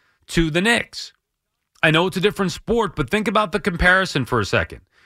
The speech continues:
The Knicks are so starved for star players, right?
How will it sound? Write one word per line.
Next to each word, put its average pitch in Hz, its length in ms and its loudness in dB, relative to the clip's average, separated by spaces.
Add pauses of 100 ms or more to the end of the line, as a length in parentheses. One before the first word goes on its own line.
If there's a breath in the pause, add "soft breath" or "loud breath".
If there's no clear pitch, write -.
(260 soft breath)
The 156 100 2
Knicks 220 300 -2
are 196 60 0
so 220 680 0
starved 135 1040 0
for 147 140 0
star 151 380 2
players, 110 460 0
right? 143 340 2